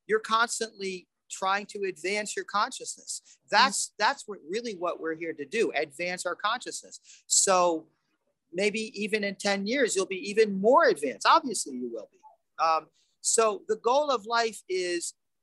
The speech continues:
Speaker 1: advancement of consciousness.
Speaker 2: Yeah.
Speaker 1: And, you know, even politically in the Vedic view, in, in, in the old ages, you know, millions of years ago, like in Satya Yuga,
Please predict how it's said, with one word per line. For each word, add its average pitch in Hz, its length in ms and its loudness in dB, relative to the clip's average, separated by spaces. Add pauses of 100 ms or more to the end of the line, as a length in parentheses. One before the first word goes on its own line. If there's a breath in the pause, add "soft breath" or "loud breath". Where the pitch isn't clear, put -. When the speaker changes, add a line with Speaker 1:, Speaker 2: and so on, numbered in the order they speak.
Speaker 1:
advancement 165 640 -6
of 143 100 -10
consciousness. - 800 -6 (340)
Speaker 2:
Yeah. 190 460 -2
Speaker 1:
And, 151 160 -6 (160)
you 202 160 -2
know, 196 160 2
even 269 360 2
politically 202 840 2 (100)
in 160 140 2
the 160 100 4
Vedic 190 460 0
view, 110 240 0
in, 147 160 -4 (100)
in, 156 200 0
in 151 160 0
the 151 100 4
old 170 300 6
ages, 123 640 -2
you 135 40 -2
know, 117 220 -2
millions 151 360 2
of 127 120 -6
years 156 220 0
ago, 135 200 2
like 117 220 -2
in 117 80 -10
Satya 147 340 2
Yuga, 131 440 -2